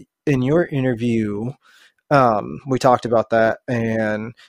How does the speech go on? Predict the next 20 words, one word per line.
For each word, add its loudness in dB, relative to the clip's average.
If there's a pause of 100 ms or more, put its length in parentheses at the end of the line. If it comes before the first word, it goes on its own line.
you're, 2
you've 2
been 2
really 2
open -2
about 0
your -4
journey, -2
and, -8 (160)
uh, -6
you -6
know, -6
you -10 (160)
wrote 4
a -4
book 2
about -4
it. -4 (320)
Uh, 4
I've 2